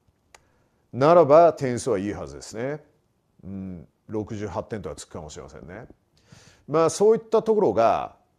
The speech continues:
分かる講座なんですよ。えー、だから、あの、従来のね、模範答案を、えー、もうやる、む-、模範答案をこう見て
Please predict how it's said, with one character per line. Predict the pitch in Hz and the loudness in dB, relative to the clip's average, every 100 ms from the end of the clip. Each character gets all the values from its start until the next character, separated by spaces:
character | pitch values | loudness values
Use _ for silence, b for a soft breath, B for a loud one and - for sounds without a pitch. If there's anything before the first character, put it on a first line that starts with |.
| _ _ - | _ _ -4
分 | 107 123 123 | 2 2 4
か | 170 | 4
る | 135 71 - _ _ _ _ _ _ _ _ _ - | 2 -2 -12 _ _ _ _ _ _ _ _ _ -6
講 | 117 110 | -4 -4
座 | 104 | -6
な | 85 | -12
ん | 65 | -16
で | |
す | 64 | -18
よ。 | - - _ _ _ _ _ _ _ _ _ - | -20 -20 _ _ _ _ _ _ _ _ _ -8
え | 107 117 117 113 104 85 | -2 0 2 0 -2 -4
ー、 | |
だ | 95 | 0
か | 143 | 4
ら、 | 127 | 6
あ | |
の、 | 123 120 117 110 - _ _ _ b b b b _ _ _ - | 8 8 8 6 0 _ _ _ b b b b _ _ _ -16
従 | 95 139 170 | -4 2 6
来 | 175 131 | 6 4
の | 82 | -2
ね、 | 98 160 _ _ _ _ _ _ | -8 -10 _ _ _ _ _ _
模 | - 120 127 | -12 -6 -4
範 | 156 156 | -4 -6
答 | 135 156 | -4 -2
案 | 147 | -2
を、 | 147 165 185 - - - | -2 0 0 -4 -12 -10
え | |
ー、 | 117 107 107 104 101 98 95 95 90 - _ - | -6 -4 -4 -4 -6 -8 -8 -10 -12 -16 _ -14
も | 117 | -8
う | 101 | -2
や | 113 | 0
る、 | 113 95 62 - _ _ | 0 -4 -8 -18 _ _
む-、 | 107 117 | -12 -12
模 | 113 117 | -8 -4
範 | 131 127 | -4 -2
答 | 139 | 0
案 | |
を | 156 | 0
こ | 120 92 | 0 -2
う | |
見 | 92 | -4
て | 95 101 95 92 | -6 -4 -4 -6